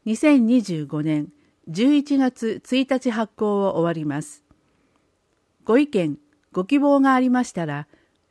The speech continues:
内容については、議会、広報、校長、常任委員会、電話、零四九、二五八の零零一九までお寄せください。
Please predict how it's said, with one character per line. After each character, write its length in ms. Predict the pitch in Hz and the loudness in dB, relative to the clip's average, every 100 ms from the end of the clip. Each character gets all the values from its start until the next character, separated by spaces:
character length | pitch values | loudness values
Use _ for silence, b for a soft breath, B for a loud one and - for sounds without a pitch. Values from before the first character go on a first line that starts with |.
| _ _ _ | _ _ _
内 260 | 214 285 302 | 0 2 4
容 160 | 302 | 4
に 160 | 285 277 | 4 4
つ 120 | 285 | 0
い 100 | 254 | -2
て 140 | 160 | -2
は、 220 | 147 143 - _ _ _ | -6 -8 -12 _ _ _
議 160 | 240 277 | -4 2
会、 340 | 202 151 139 - | 2 0 -6 -6
広 300 | 262 262 208 | 2 4 4
報、 300 | 160 131 131 | -4 -6 -10
校 240 | - 233 226 | -2 -2 0
長、 300 | 226 214 185 | -2 -2 0
常 260 | 208 254 | 2 4
任 220 | 254 254 | 4 2
委 140 | 240 247 | 2 0
員 120 | 214 | 0
会、 320 | - 139 139 _ _ _ _ _ | -6 -10 -10 _ _ _ _ _
電 240 | 196 214 | -2 0
話、 220 | 196 180 - _ _ _ - | -2 -4 -6 _ _ _ 0
零 240 | 240 285 294 | 2 4 2
四 240 | 269 180 | 0 -2
九、 380 | - 175 151 - b b b | -6 -6 -6 -10 b b b
二 240 | 233 277 277 | 0 0 4
五 180 | 285 208 | 2 2
八 340 | 170 - 185 | -4 -8 -6
の 220 | 156 151 _ - | -6 -8 _ -2
零 240 | 214 277 | 2 4
零 240 | 277 277 202 | 4 2 2
一 180 | 175 - | -4 -4
九 200 | 269 240 | -2 0
ま 140 | 160 | -2
で 180 | 151 - | -4 -6
お 80 | 151 | -6
寄 120 | 170 | -4
せ 100 | 170 | -6
く 100 | 160 | -6
だ 120 | 156 | -8
さ 180 | - 151 | -8 -10
い。 120 | 135 | -10